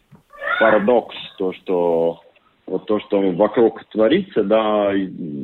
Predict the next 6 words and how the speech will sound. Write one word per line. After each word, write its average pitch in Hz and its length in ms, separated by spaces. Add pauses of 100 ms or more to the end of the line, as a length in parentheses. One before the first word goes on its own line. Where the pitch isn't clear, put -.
(140)
вот, 98 300
э, - 1400
настолько 107 760
дорогие, 98 1040
вот, 85 200 (120)
э, 87 220